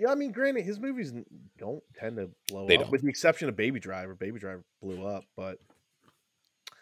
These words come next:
Speaker 1: uh, yeah, a murder in the past, a mystery in the future is the tagline.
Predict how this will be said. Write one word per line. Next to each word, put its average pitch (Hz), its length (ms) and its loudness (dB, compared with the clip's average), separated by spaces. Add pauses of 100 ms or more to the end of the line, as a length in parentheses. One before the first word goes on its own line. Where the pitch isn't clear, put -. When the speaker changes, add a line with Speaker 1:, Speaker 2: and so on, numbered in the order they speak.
(680)
Speaker 1:
uh, 170 280 0
yeah, 117 300 4
a 127 140 2
murder 196 340 4
in 226 100 2
the 208 100 2
past, 131 500 2
a 107 40 -2
mystery 110 380 -4
in 104 60 -4
the 92 80 -8
future 98 420 -10
is 95 100 -16
the - 120 -20
tagline. 73 680 -18